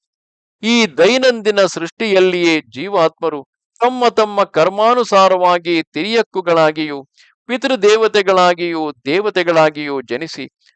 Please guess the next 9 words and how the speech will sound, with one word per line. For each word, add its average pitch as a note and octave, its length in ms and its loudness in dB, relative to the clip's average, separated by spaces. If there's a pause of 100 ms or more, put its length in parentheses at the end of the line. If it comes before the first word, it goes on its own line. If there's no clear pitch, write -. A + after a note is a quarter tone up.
(120)
ಆ G#3 120 4 (260)
ಕರ್ಮ A#3 360 0 (180)
ಫಲವು F3+ 520 0
ಮುಗಿದ D#3 360 -10
ಮೇಲೆ D3 480 0 (120)
ನಾಶ B2+ 320 -6
ಹೊಂದುವರು. C3 500 -8 (680)
ಈ A#3 220 0
ಮನ್ವಂತರಗಳಲ್ಲಿಯೇ G#3+ 1400 0